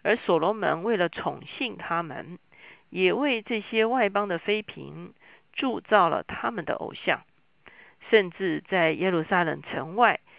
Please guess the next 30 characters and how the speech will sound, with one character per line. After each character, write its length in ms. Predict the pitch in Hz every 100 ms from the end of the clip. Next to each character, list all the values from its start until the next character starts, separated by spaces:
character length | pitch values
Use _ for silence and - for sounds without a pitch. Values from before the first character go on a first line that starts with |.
| - - - -
兴 240 | 247 240 247
建 200 | 262 202
了 120 | 127
这 160 | 165 151
些 220 | 156 156
偶 260 | - 143
像 240 | - 180 151
的 80 | 131
祭 200 | - 143
坛。 340 | - - 101 143 _ _ _ - - _ _
所 100 | 214
以 140 | 233 214
上 300 | - 240 214
帝 320 | 220 185 - _
非 180 | - 247
常 320 | 240 151 156 165
不 80 | 262
喜 380 | - - - 160
悦 360 | 220 262 - - -
所 100 | -
罗 80 | 160
门 220 | 160 143 151
这 140 | 180
样 160 | 151 147
子 100 | -
的 80 |
一 140 | - 160
个 160 | 151
行 340 | 143 - 147 190
为。 300 | 180 -